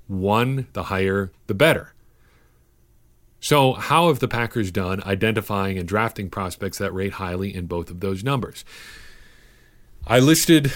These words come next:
or I've put together a sample of sixteen players that the Packers have drafted, either on the defensive line or as edge rushers, or guys the Packers have signed, just to include Preston and Zadarius Smith there as well.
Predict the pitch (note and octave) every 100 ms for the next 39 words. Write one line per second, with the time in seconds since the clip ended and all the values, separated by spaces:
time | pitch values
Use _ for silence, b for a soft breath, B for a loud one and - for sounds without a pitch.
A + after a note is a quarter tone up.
0 | - A#2 G#2 - D#3+ D3 C#3 A#2+ - C3
1 | B2 A#2+ A#2 G2+ - - D#3+ - C3+ B2
2 | G#2+ A#2 G2+ G2 G#2 G2 G2 G2+ G2 F#2+
3 | F#2+ G#2+ F#2 F#2 F#2+ G2+ G2 G2 A2+ G#2+
4 | G2+ A#2+ B2 A2 A2 A2 A2 G#2 G2 G#2+
5 | G2 F#2+ G2+ G2 G#2 G#2 F#2 F2+ E2+ F2+
6 | F#2+ G#2+ - A2+ A#2 G#2 G#2 G#2 G#2 G2
7 | - G#2 F2+ F2+ F#2 - A#2 G2 G2 G2
8 | G2 - F#2+ F#2 - G2 F2 G2+ F#2 -
9 | F#2 F2 F2 - F2+ F2+ F2 - A2+ G2+
10 | - F2+ E2 D#2+ D#2 G2+ D3 F2 D#2+